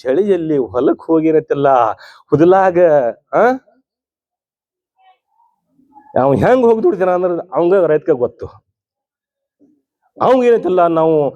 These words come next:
ಮೊಟ್ಟ ಮೊದಲನೇದಾಗಿ ನಮ್ಮ ವಿಚಾರದೊಳಗೆ ಇಡ್ಬೇಕು. ಮತ್ತೊಂದು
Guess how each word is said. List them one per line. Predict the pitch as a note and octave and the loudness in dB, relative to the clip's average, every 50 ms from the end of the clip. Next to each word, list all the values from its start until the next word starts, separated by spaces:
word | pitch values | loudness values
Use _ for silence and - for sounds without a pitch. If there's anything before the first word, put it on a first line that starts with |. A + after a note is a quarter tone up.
| - - C#3 D#3 | -12 -8 -4 -4
ಮೊಟ್ಟ | F#3+ F#3+ - D#3+ D#3 | -2 -2 -2 -2 -2
ಮೊದಲನೇದಾಗಿ | D3 D3 D3 D3 D3 C3+ C#3+ C3+ C3+ C#3 C#3 | -2 0 0 -2 0 2 0 0 0 0 -2
ನಮ್ಮ | C#3 C#3 C#3 C#3 C3 | 0 0 0 -2 0
ವಿಚಾರದೊಳಗೆ | B2+ D3+ D3 C3+ A#2+ A#2+ A#2+ A2+ G2+ G#2 | 0 0 0 0 2 0 0 0 -2 -6
ಇಡ್ಬೇಕು. | G2+ F2+ F2+ - - _ _ _ _ _ _ _ _ _ _ _ _ _ _ _ _ _ _ _ _ _ _ _ _ _ _ _ _ _ _ _ _ _ _ _ - - - - - - D3 | -10 -12 -12 -14 -16 _ _ _ _ _ _ _ _ _ _ _ _ _ _ _ _ _ _ _ _ _ _ _ _ _ _ _ _ _ _ _ _ _ _ _ -18 -16 -16 -10 -4 -2 0
ಮತ್ತೊಂದು | F3+ G3+ G3 - E3 C#3+ C3+ A#2 A2+ G2 | 0 -2 0 0 0 0 0 -2 -4 -6